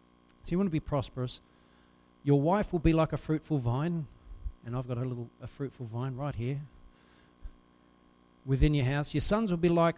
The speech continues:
olive shoots," and I've got, I've got one olive shoot, and, oh, I could say, uh, I th-, sons and daughters be like olive shoots, three olive shoots.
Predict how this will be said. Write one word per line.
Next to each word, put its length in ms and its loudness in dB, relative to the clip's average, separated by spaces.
olive 240 4
shoots," 360 -2
and 80 0
I've 120 -2
got, 180 -2
I've 120 -2
got 180 -6
one 140 -2
olive 220 0
shoot, 220 -8
and, 220 -12
oh, 220 -8
I 60 -8
could 200 -18
say, 240 -10
uh, 40 -12
I 60 -6
th-, 200 8
sons 280 -6
and 120 -8
daughters 440 -12
be 60 -8
like 160 -10
olive 160 -8
shoots, 220 -14
three 180 -2
olive 220 0
shoots. 340 -10